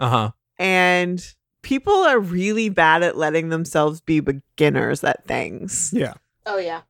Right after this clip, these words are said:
Speaker 3: Especially adults.
Speaker 2: Yes. Learning a new skill is hard. And
Speaker 3: Mm-hmm.
Speaker 2: if, if you get lucky, you might be really good at it at the beginning, but it might be hard.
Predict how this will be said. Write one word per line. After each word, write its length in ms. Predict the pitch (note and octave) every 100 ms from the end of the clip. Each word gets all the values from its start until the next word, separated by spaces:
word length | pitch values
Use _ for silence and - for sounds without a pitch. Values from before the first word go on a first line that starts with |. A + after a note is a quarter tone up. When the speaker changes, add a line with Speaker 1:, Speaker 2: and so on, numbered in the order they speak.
| _ -
Speaker 3:
Especially 500 | G#3+ C4 B3 A3 F#3+
adults. 540 | E3+ E3 E3 - - -
Speaker 2:
Yes. 960 | F3+ F3 G3+ E3+ G#2 - - - - _ _ -
Learning 240 | A#3 A#4
a 120 | C#5 A#4
new 80 |
skill 220 | A4+ A4 A4
is 60 |
hard. 560 | C4+ C#4+ F#4+ A3+ D#3+ -
And 420 | - G3+ G#3+ G#3+ G3
Speaker 3:
Mm-hmm. 440 | G3 - F#3 F#3+ F#3
Speaker 2:
if, 180 | A#3 - _
if 200 | A3 A3
you 120 | A#3
get 220 | A3+ C4+ F3+
lucky, 380 | G#3+ E4 E4
you 140 | C4 A3
might 200 | G#3+ -
be 100 | G#3+
really 240 | F#3+ G#3+
good 220 | F#3+ A3
at 100 | A3+
it 140 | G#3+ -
at 100 | F3
the 80 | E3
beginning, 360 | E3+ C4+ B3 - - _ _ -
but 160 | G#3+
it 160 | A3+ C4
might 360 | B3 C#4 C#4 -
be 160 | B3
hard. 800 | A3+ D#3+ F#3 C#4 A3+ - - -